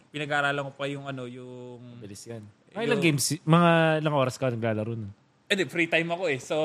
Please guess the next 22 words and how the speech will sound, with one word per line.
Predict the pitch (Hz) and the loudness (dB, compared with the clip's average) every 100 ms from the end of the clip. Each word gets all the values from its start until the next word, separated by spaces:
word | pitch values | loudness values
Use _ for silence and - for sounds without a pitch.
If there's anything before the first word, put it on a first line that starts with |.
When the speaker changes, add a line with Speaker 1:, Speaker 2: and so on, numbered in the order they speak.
| 156 156 | 2 2
Speaker 1:
siguro | 170 165 202 | 0 0 0
sa | 196 | 0
isang | 165 180 160 | 0 -2 0
araw, | 160 214 185 | 2 2 2
lagpas | 143 139 - | 0 -2 -4
ten | - 156 151 | 0 -2 2
games | 151 165 | 2 2
ako. | 208 196 123 135 | 0 0 -2 -4
<laughs> | 131 | 0
Speaker 2:
Oh. | 127 139 147 147 147 143 127 | 2 4 4 2 2 0 -2
Speaker 1:
So, | 123 143 143 | -2 -2 0
kaya | 170 170 | 0 0
mabilis | 170 165 165 | 0 -2 -4
talaga | 165 151 151 | -6 -6 -4
siya. | 190 151 - _ _ _ _ _ | -2 -2 -4 _ _ _ _ _
So, | 196 190 | 0 6
Speaker 2:
Puro | 131 123 | 6 6
panalo, | 123 117 113 123 151 | 4 4 0 0 -2
no? | 139 | -4
Tas | 139 135 | -6 -2
may | 135 123 | 2 2
star | - 123 | 4 4